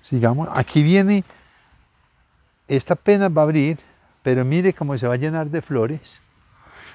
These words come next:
Se llama Masdevallia tobaensis, Masdevallia toba-, tovarensis. Se va a llenar por ahí en unos quince, veinte días. Van a empezar a abrir las flores. Aquí ya se ve que están empezando a abrir.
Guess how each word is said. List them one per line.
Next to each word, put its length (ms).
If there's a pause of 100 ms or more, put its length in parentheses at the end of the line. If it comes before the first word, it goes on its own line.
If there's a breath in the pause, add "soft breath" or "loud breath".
(240 loud breath)
Se 100
llama 220
Masdevallia 440
tobaensis, 760 (160)
Masdevallia 840 (560 soft breath)
toba-, 420 (800)
tovarensis. 1200 (960 soft breath)
Se 160
va 80
a 40
llenar 340
por 180
ahí 200
en 120
unos 320
quince, 460
veinte 420
días. 420 (520 soft breath)
Van 360
a 40
empezar 500
a 40
abrir 260
las 160
flores. 500 (600 loud breath)
Aquí 280
ya 140
se 140
ve 120
que 120
están 240
empezando 640
a 20
abrir. 320